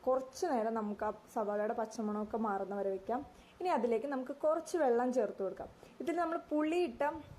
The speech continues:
വെള്ളം ചേർക്കണമെങ്കിൽ, അതായത് പുളി നമ്മൾ ഇട്ട് വെച്ച വെള്ളം ചേർക്കണമെങ്കിൽ അതായാലും ചേർത്ത് കൊടുക്കുക. ഇവിടെ ഞാൻ വെറും പച്ചവെള്ളം ആട്ടോ ചേർത്ത് കൊടുത്തത്. പുളിവെള്ളം ചേർത്ത് കൊടുക്കുന്നത് നല്ല ടേസ്റ്റ് ആയിരിക്കും, കുറച്ച് പുളി കൂടുതലായിരിക്കും.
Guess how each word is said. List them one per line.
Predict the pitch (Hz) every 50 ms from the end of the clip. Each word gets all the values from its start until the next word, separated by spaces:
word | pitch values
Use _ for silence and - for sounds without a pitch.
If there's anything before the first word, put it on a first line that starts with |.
| - -
വെള്ളം | 247 233 254 247 240 247 254 254
ചേർക്കണമെങ്കിൽ, | 254 262 233 - - 214 208 202 202 208
അതായത് | 220 233 240
പുളി | - 262 254 269 294
നമ്മൾ | 294 269 269 269
ഇട്ട് | 285 247 - - 285
വെച്ച | 277 269 - 285
വെള്ളം | 269 247 233 233 233
ചേർക്കണമെങ്കിൽ | 233 262 233 208 196 - 208 202 202 208 220 277 370 - - - - - - -
അതായാലും | 254 262 311 294 247 233 233 240 254
ചേർത്ത് | 254 302 233 190 - -
കൊടുക്കുക. | 185 185 180 202
ഇവിടെ | 220 226 339
ഞാൻ | 349 320 294 294 294
വെറും | 254 247 240 220 214 - - - - - - 240 226
പച്ചവെള്ളം | 247 247 - 269 233 233 226 202
ആട്ടോ | 175 - 196 196
ചേർത്ത് | - 220 202 208 -
കൊടുത്തത്. | 196 196 196 - 262 285 - - - - - - -
പുളിവെള്ളം | 269 277 277 294 285 285 302 294
ചേർത്ത് | 330 269 254 254 269
കൊടുക്കുന്നത് | 254 247 233 254 247 247 262 294 330 359
നല്ല | 403 415 370 285
ടേസ്റ്റ് | 285 285 262 247 240 240 -
ആയിരിക്കും, | 233 214 220 240 277 285
കുറച്ച് | - 311 294 - 294
പുളി | - 311 311 339
കൂടുതലായിരിക്കും. | 330 320 285 226 233 220 190 180 175 - -